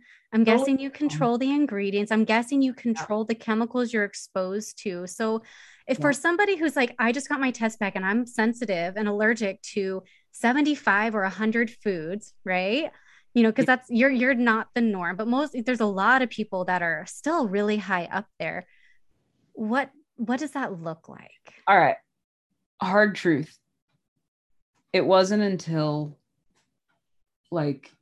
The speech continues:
Speaker 2: probably a month ago when I took some extreme measures that I finally got to have some neutral days. So I'm actually the worst person to ask for a
Speaker 1: <laughs>
Speaker 2: personal story, but I can tell you what I do for everybody else.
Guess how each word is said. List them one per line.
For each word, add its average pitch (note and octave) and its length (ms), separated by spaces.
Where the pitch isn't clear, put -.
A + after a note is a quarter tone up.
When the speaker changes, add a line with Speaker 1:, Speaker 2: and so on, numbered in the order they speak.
Speaker 2:
probably D3 880
a E3 40
month D#3 420
ago A#3+ 440
when D3 140
I D3+ 120
took D#3 200
some D#3+ 140
extreme C#3+ 460
measures D#3 480
that C#3 100
I C3 100
finally C#3+ 400
got C#3 260
to D#3 60
have C#3+ 180
some C#3+ 180
neutral C#3+ 320
days. - 480
So - 120
I'm G3+ 100
actually B3 280
the D#3+ 80
worst D3 340
person C#3+ 340
to - 80
ask A#2+ 300
for D3+ 100
a A3 80
Speaker 1:
<laughs> - 180
Speaker 2:
personal G3 600
story, - 480
but F3+ 140
I F3 80
can F#3+ 140
tell G3+ 160
you B3 120
what G#3+ 100
I F3 80
do D3+ 160
for C#3+ 140
everybody - 380
else. - 460